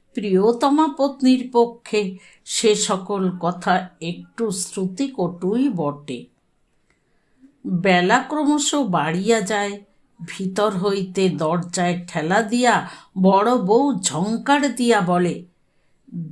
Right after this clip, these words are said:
"দেব সব ছেটিয়ে বিদেয় করে, মুখ পোড়াদের মরণও হয় না, বন্ধু এসেছেন।" রামকমল তখন বেপরোয়া হাঁকিয়া বলে,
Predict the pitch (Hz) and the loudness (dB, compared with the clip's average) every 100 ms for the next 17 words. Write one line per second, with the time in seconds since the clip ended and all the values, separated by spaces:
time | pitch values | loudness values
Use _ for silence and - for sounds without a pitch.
0 | - 190 202 247 254 320 349 - 311 277 | -2 4 6 6 4 0 0 0 2 2
1 | 240 _ - 214 233 - 254 262 226 156 | -2 _ 0 2 2 0 2 2 2 -2
2 | 190 214 262 262 226 196 202 175 - - | -4 2 4 4 2 2 2 0 -2 -14
3 | _ _ _ - 190 226 - - 233 226 | _ _ _ -4 2 4 2 6 6 6
4 | 202 226 185 170 156 180 214 294 440 440 | 6 4 4 -2 -2 2 4 4 2 2
5 | 440 427 453 480 370 185 180 _ _ _ | 4 4 4 2 2 -2 -8 _ _ _
6 | 262 233 247 180 190 202 254 453 480 - | -4 4 4 4 2 0 6 6 6 2
7 | 196 165 - 143 147 - - _ _ _ | -2 -2 -2 -2 -4 -10 -18 _ _ _
8 | _ _ _ _ _ - 185 170 170 185 | _ _ _ _ _ -2 0 2 4 4
9 | 202 190 190 190 190 190 180 180 175 175 | 0 -2 0 0 0 0 0 2 0 0
10 | 190 185 170 - 175 185 185 185 180 170 | 0 2 0 -2 -2 0 2 2 4 2
11 | 160 139 - - _ - 180 190 - 240 | 0 -2 -14 -20 _ -2 0 0 0 4
12 | 247 233 240 214 147 | 4 4 2 2 -4